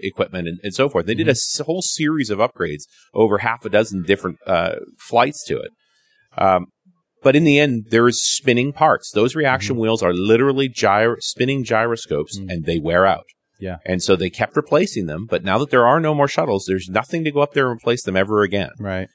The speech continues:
Speaker 1: Unless they actually decide they're gonna build a whole new kind of spacecraft that could do that, but
Speaker 2: Right.
Speaker 1: that seems unlikely
Speaker 2: Mm-hmm.
Speaker 1: i-, in the time they have available to them. And in the meantime, they're developing new space telescopes to replace Hubble. Ar-, arguably, the James Webb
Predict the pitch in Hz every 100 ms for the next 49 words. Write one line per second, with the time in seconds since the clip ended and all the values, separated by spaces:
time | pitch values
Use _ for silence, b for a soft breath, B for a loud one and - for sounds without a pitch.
0 | - 80 90 - 95 87 92 92 - 95
1 | - 104 92 90 90 92 110 107 101 -
2 | 101 92 104 - 92 95 - 80 120 139
3 | - - 87 101 - 123 101 95 110 120
4 | 123 123 - - 101 101 78 107 95 -
5 | 110 98 90 90 80 95 95 82 76 73
6 | 98 127 143 147 143 123 104 107 104 107
7 | 98 98 101 - _ _ - 120 104 113
8 | 107 101 92 101 95 117 120 80 65 -
9 | - 95 107 117 117 98 95 90 87 90
10 | 104 104 95 98